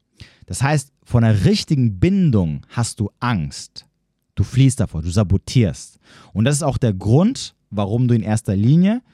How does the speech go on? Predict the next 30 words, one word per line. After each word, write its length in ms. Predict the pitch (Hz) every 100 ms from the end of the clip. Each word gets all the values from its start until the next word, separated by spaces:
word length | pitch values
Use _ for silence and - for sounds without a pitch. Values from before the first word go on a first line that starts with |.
| _ _ _ _ _ -
entweder 320 | 131 123 127
dich 160 | 120 117
auf 140 | -
Typen 320 | - 120 110
einlässt, 560 | 101 110 131 123 - 104
die 60 | -
komplett 760 | - 117 92 - - 117 135 135
uninteressant 720 | 131 143 - 139 - 143 143
sind, 280 | 170 214 - _ - - _ _
oder 220 | 190 214
dich 160 | 170 147
auf 160 | -
Typen 420 | - - 247 - -
einlässt, 640 | 107 113 113 165 - _ _ 131
die 340 | 139 143 - _ _
kaputt 360 | - 110 165 -
und 120 | 127
zerstört 460 | 135 120 - 120 110
sind, 340 | - 67 -
also 140 | 98 104
die 80 | 110
einen 120 | 104
an 80 | 98
der 140 | 87
Waffel 280 | 92 - 78
haben, 300 | 71 67 69
sozusagen. 460 | 78 - 71 73 98
Wo 80 |
du 260 | 127 107 95
weißt, 600 | 185 190 104 73 - _